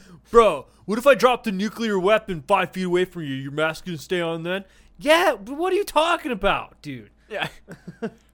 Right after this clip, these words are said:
Speaker 1: Fuck.
Speaker 2: Not
Speaker 1: People
Speaker 2: effective,
Speaker 1: are
Speaker 2: bro.
Speaker 1: Yeah, I'm just, I'm, like, I just, I'm afraid that, like, I'm gonna, like, be at fucking a grocery store wearing my fucking mask, and somebody will have some snippy fucking comment, and,
Speaker 2: <laughs>
Speaker 1: like, if it's,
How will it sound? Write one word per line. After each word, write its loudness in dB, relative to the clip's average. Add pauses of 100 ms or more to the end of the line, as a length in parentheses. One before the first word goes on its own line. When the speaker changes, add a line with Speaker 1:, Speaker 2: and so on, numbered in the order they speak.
(220)
Speaker 1:
Fuck. -6
Speaker 2:
Not 8
Speaker 1:
People 6
Speaker 2:
effective, 2
Speaker 1:
are -4
Speaker 2:
bro. 0 (1300)
Speaker 1:
Yeah, -14 (200)
I'm -12
just, -10
I'm, -6
like, -4
I -2
just, -16
I'm -8
afraid -8
that, -8
like, -6
I'm -12 (140)
gonna, -6
like, -6 (260)
be -2
at -8
fucking -8
a -10
grocery -8
store -8
wearing -8
my -10
fucking -14
mask, -8
and -16
somebody -8
will -4
have -6
some -16
snippy -14
fucking -12
comment, -6 (360)
and, -10
Speaker 2:
<laughs> -
Speaker 1:
like, -4 (320)
if -6
it's, -4